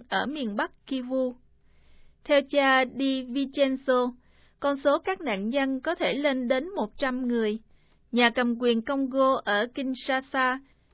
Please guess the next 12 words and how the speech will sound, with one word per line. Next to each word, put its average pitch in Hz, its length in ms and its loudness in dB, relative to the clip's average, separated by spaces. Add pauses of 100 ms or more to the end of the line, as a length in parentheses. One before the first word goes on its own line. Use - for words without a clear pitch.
cho 269 180 4
rằng 233 320 2 (340)
thủ 220 140 2
phạm 226 400 0
vụ 220 200 0
sát 320 260 -4
hại 220 240 -2
này 226 420 0
là 226 180 2
nhóm 254 260 0
Hồi 269 260 -2
giáo 240 360 0